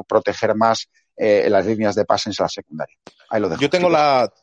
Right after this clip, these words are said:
Speaker 2: tengo la respuesta, Marcos. Yo iría directamente a por Drew Sanders, porque te da, eh, es un linebacker, pero además te da esa opción un poco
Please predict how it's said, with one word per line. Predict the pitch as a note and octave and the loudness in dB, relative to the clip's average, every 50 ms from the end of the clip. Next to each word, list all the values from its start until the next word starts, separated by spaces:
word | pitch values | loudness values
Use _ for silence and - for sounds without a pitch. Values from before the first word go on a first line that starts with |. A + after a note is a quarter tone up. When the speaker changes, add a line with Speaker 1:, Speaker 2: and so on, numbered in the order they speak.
| _ _ - | _ _ 0
Speaker 2:
tengo | - C#3+ D#3+ E3+ | 0 2 4 4
la | E3+ E3 D#3 | 2 2 0
respuesta, | C#3+ C3+ - - C#3+ C#3 - - A2 | 0 -4 -2 2 2 2 2 2 0
Marcos. | A2 A#2+ A#2+ A#2+ - G#2+ G2+ G2 - - - _ | 2 2 2 2 2 2 2 2 2 -4 -10 _
Yo | _ G#2+ G2+ - C3+ C#3+ D3 E3 F3 E3+ - | _ -18 -4 0 2 2 4 2 0 -2 -4
iría | C3 C3 B2+ C3+ C#3 C3+ C3+ | -8 -12 -6 -2 0 0 0
directamente | C3 C3+ C#3 C3 _ C3+ C3 C3+ C#3+ C#3 C#3 | 0 -2 -6 -6 _ -8 -8 -8 -8 -10 -10
a | C3 | -6
por | - - A2+ G#2+ G#2+ | -2 -2 -2 -2 -4
Drew | B2 B2 C3 A2+ | -8 -10 -10 -10
Sanders, | - - A2+ G2+ G2 F#2+ F2 E2+ E2 - - _ _ _ _ _ _ _ _ _ _ | -10 -10 -10 -10 -10 -10 -10 -12 -12 -14 -18 _ _ _ _ _ _ _ _ _ _
porque | - A#2+ A#2 A2 G#2+ _ - A#2 A2 | 0 0 0 0 -2 _ -12 -12 -10
te | - A#2 A2+ A2 | -8 -8 -6 -6
da, | B2 C3 C3 A2+ F#2 D2+ _ _ - | -4 -4 -6 -6 -8 -10 _ _ -20
eh, | - A2+ G2+ G2 G2 F#2+ F#2+ F#2+ F#2+ F#2+ F#2 F#2 F2+ F2 - _ _ - - | -18 -16 -14 -12 -12 -12 -12 -12 -14 -14 -14 -16 -16 -18 -20 _ _ -20 -16
es | - A2 - - | -14 -14 -12 -10
un | A#2+ A2 G#2+ | -8 -8 -6
linebacker, | A2 A2+ A2+ A#2 B2 C3 C#3+ - F3 F3+ F#3+ F#3 - | -6 -8 -6 -4 -4 -4 -4 -6 -8 -8 -8 -8 -6
pero | - A2+ G2+ G2 | -6 -4 -4 -4
además | G2 G2+ A2 A2+ B2 - _ | -6 -6 -6 -8 -8 -8 _
te | - A#2+ | -6 -6
da | A#2 A#2 A#2+ | -4 -4 -4
esa | A#2+ - - B2 | -4 -4 -4 -6
opción | A2+ - _ _ - C3+ C3+ B2+ A#2+ A2 F#2 _ _ _ _ _ _ _ _ _ _ _ | -6 -6 _ _ -8 -4 -4 -4 -4 -6 -10 _ _ _ _ _ _ _ _ _ _ _
un | - B2+ B2 A2 | -12 -12 -8 -4
poco | - C3+ C3 - C3+ C3 B2+ B2+ B2 A#2+ A#2 - | -2 -2 -2 0 0 2 2 2 2 0 -2 -4